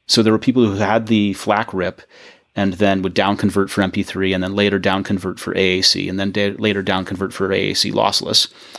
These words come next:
And, uh, you know, now to be able to play that flac directly through the HomePod is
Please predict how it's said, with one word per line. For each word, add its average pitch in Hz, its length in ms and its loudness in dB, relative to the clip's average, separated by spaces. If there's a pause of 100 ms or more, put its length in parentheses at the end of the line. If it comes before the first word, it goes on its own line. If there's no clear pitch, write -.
(480)
And, 95 500 -2
uh, 95 260 0 (640)
you 113 100 4
know, 110 100 6
now 117 240 4
to - 120 -4
be 110 80 4
able 101 100 0
to 95 160 -4
play 117 160 4
that 101 240 0
flac 117 400 0
directly 98 460 -2
through 101 180 -8
the 95 120 -4
HomePod 98 420 -2 (560)
is 92 460 0